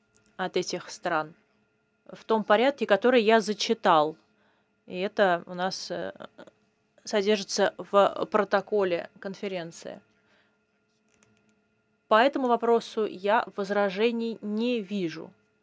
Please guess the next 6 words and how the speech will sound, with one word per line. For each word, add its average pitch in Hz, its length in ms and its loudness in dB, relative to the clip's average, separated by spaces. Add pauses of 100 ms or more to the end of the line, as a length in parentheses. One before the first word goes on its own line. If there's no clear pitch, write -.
(760)
Итак, 226 240 0
перед 247 340 2
тем, 175 340 -4
как 208 320 0
мы 202 160 -6
примем 220 580 -6